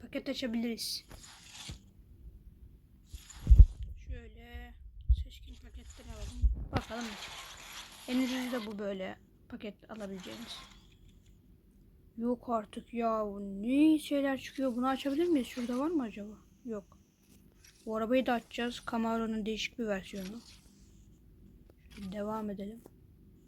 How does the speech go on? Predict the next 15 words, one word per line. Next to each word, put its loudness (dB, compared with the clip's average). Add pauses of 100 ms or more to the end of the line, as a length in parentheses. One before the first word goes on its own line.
(1160)
Mağara 0
diyor. -4 (280)
Hep -6
aynı 6
yerlerde 4
oynuyoruz. 0 (1400)
Sıkıldım -6
be. -4 (3250)
Hadi 0
bakalım, -2
hadi 0
bakalım. -4 (320)
Hızlı, -2
hızlı, 0
hızlı. -2